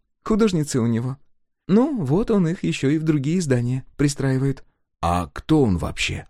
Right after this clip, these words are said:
«Первый поэт России», с гордостью шепнула барменша.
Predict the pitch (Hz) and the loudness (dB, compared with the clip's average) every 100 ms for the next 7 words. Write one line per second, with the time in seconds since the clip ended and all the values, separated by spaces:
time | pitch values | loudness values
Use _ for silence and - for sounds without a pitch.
0 | _ _ - 156 180 185 185 143 139 165 | _ _ 2 2 2 0 0 -2 -2 -2
1 | 160 160 151 - 151 139 123 _ _ _ | -2 -2 -4 -4 -2 -2 -6 _ _ _
2 | 87 73 95 104 98 - 87 85 - 82 | -8 -4 -2 -2 -4 -4 -4 -4 -4 -2
3 | 80 67 60 50 50 - | -2 -4 -6 -10 -12 -14